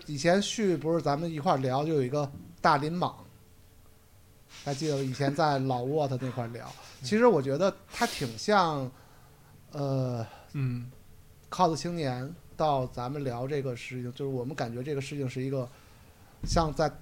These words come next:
Speaker 1: 在林子里头，
Speaker 2: 嗯。
Speaker 1: 在林莽里头的这么一个状态，但现在好像又变成了一个大商业的一个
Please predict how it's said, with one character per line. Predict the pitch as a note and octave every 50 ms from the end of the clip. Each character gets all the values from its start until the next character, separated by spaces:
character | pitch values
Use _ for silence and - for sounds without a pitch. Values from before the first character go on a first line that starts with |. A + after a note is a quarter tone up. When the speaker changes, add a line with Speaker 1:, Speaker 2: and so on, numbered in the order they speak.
| - - - -
Speaker 1:
在 | - D#3+ D3
林 | C3+ C#3+ C#3+ C#3 C3+ C3+ D3+
子 | D#3+ E3+
里 | C#3 C3 A2+
头， | - G#2 G#2+ A2+ - - - - - - - - -
Speaker 2:
嗯。 | D3 C3+
Speaker 1:
在 | B2+ D3+
林 | C#3 C3 D3+
莽 | F3+ F#3 D#3+ C3+ D3 D#3+
里 | D3 A#2+
头 | A#2 A#2+
的 | A#2+
这 | A#2+ B2
么 | A#2 A#2+
一 | A#2+ B2
个 | B2+ B2
状 | - - C3 A#2 A2
态， | F#2 G#2+ G2+ - - - - - - - -
但 | - F#3+ F3+
现 | - G#3
在 | F#3+ E3+
好 | - C3
像 | A#2+ - D3+ D3 D#3
又 | D#3
变 | C#3 D#3+ D3
成 | C3 C3+ C#3
了 | D3
一 | D3
个 | D3
大 | C#3+ - D3 -
商 | - - F3 D#3+ E3
业 | E3 C#3 B2
的 | B2+ A#2+ A#2+
一 | A#2+
个 | - A2+